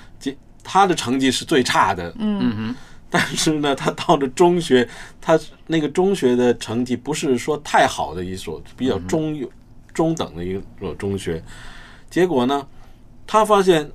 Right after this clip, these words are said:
Speaker 1: 他在那里，他成绩呢变成拔尖儿了。
Speaker 2: 哦吼，
Speaker 3: 嗯哼。
Speaker 2: 自信心提高了。
Speaker 1: 对了，他发现他在那里找到他自信了，他念书越来越投入，
Speaker 3: 嗯哼。
Speaker 1: 越来越，呃，努力。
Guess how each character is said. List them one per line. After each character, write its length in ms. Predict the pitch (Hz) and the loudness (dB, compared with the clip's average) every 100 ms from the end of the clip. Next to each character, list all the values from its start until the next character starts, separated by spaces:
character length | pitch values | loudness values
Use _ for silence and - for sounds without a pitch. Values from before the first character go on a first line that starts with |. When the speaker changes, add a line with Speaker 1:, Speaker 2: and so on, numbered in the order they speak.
| - - - - - - - - | -18 -20 -20 -20 -20 -20 -20 -14
Speaker 1:
他 220 | - 233 | 0 2
在 160 | 226 196 | 4 4
那 140 | 185 | 4
里， 100 | 127 | 4
他 140 | 127 | 2
成 340 | 175 - 135 160 | 0 2 0 2
绩 80 | 165 117 | 2 2
呢 80 | - | 0
变 160 | - 170 | 0 0
成 180 | 156 | 0
拔 220 | 170 120 151 | 2 4 4
尖 140 | 160 | 2
儿 220 | 160 147 - | 2 2 2
了。 100 | 151 - | -6 -6
Speaker 2:
哦 120 | 208 202 | 0 0
吼， 220 | 196 190 | 4 4
Speaker 3:
嗯 120 | 240 | 2
哼。 240 | 214 226 254 | -2 -4 -4
Speaker 2:
自 220 | - 277 | 0 2
信 260 | 254 269 214 | 4 2 2
心 260 | - 240 190 | 0 -2 -2
提 200 | - 190 | -4 0
高 240 | 208 190 | 4 4
了。 140 | 175 - | 4 6
Speaker 1:
对 300 | 180 151 120 | 8 8 8
了， 240 | 110 92 | 4 0
他 300 | - - 196 | -6 0 2
发 320 | 202 - 208 196 | 2 0 0 2
现 180 | 190 | 0
他 240 | 156 - 190 | 0 0 0
在 220 | 190 185 | 2 2
那 140 | 165 | 4
里 180 | 143 101 - - | 2 -2 -6 -8
找 240 | - 87 | -4 -4
到 160 | 98 160 | 4 4
他 140 | 160 | 4
自 240 | 170 175 151 | 0 0 -2
信 240 | 123 185 | 2 0
了， 180 | 113 90 - - - - | 0 -6 -12 -20 -20 -4
他 80 | 190 | 0
念 320 | 190 190 151 | 6 6 6
书 260 | 135 170 175 | 2 2 4
越 280 | 214 220 | 6 6
来 200 | 143 117 | 6 4
越 220 | 127 143 135 | 2 2 0
投 240 | - 101 | 0 -4
入， 360 | 113 117 87 - - | -2 -2 -4 -10 -2
Speaker 3:
嗯 80 | 185 | 4
哼。 60 | |
Speaker 1:
越 140 | 180 147 | 6 8
来 220 | 123 120 | 6 4
越， 640 | 135 143 123 110 104 107 123 - | 4 4 6 4 2 -4 -8 -18
呃， 400 | - 104 95 95 90 - - - - - - | -8 -6 -4 -4 -6 -14 -20 -20 -18 -20 -18
努 280 | 123 104 90 | -12 -10 -4
力。 260 | 117 110 | -2 -2